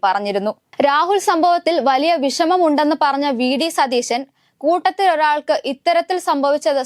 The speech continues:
സന്തോഷകരമല്ലെന്ന് പറയുമ്പോഴും താൻ മാത്രമാണ് ആ വിഷയത്തിൽ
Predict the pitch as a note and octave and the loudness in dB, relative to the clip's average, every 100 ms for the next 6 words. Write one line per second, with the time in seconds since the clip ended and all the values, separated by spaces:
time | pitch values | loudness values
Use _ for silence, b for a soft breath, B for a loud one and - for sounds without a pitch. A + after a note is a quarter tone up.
0 | C#4+ C4+ C#4+ D#4+ F#4 E4 D4+ B3+ C4 C4+ | -4 -2 -2 -2 -2 0 0 0 0 0
1 | B3+ A3+ A3+ A#3+ A#3+ A3+ G#3 _ b b | 0 -2 -2 0 0 0 -4 _ b b
2 | b - D4 F4+ F4+ D4+ D#4 E4 D#4+ D#4 | b -2 -2 0 0 0 0 -2 0 0
3 | C4+ C4+ D4 C#4+ C#4+ E4 D#4 D4+ | -2 0 0 -2 -4 0 -2 -2